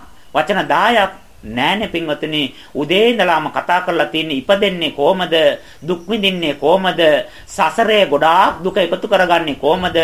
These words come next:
පංචකාමයන් පිනවන්නේ කොහමද කියන එක නේද? වෙලට යන්න, පොළට යන්න, කඩේ යන්න, අඳින්න, පළඳින්න, උයන්න, මේ හැම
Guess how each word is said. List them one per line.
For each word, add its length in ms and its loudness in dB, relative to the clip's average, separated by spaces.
පංචකාමයන් 840 0
පිනවන්නේ 520 -2
කොහමද 340 -2
කියන 180 -6
එක 140 -4
නේද? 340 -6
වෙලට 360 0
යන්න, 380 2
පොළට 340 2
යන්න, 340 0
කඩේ 420 2
යන්න, 220 0
අඳින්න, 560 0
පළඳින්න, 640 0
උයන්න, 460 0
මේ 160 -2
හැම 240 0